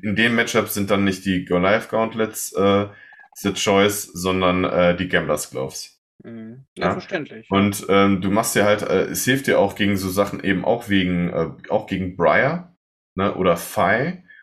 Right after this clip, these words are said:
Speaker 1: oder Viserai,
Speaker 2: Ja, absolut.
Speaker 1: wo auch dieser Core, äh, Blau- und Gelb-Bereich nicht gecuttet wird.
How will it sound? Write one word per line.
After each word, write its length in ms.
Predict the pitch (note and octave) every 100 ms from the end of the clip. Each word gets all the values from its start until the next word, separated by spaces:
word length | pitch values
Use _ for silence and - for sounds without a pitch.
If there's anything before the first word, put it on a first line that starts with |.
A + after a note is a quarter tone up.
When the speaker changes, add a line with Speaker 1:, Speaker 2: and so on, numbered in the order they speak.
| _ _
Speaker 1:
oder 280 | F#2+ F#2 F2+
Viserai, 560 | A2+ C3 C3 B2+ C#3
Speaker 2:
Ja, 160 | C3+ C3
absolut. 360 | C3 - C#3 C#3
Speaker 1:
wo 60 | F2+
auch 180 | A2
dieser 300 | - G#2 G2+ F#2+
Core, 960 | - G2+ G2+ G2 - F#2 F2+ F#2 F2
äh, 40 | D#2
Blau- 360 | F#2 F#2+ G2+
und 160 | F2 F#2
Gelb-Bereich 880 | F#2+ G2+ G2+ G2 F2+ F2 F#2 - -
nicht 240 | G2+ G2
gecuttet 560 | F#2+ - A#2 - C3 -
wird. 380 | A#2 B2 -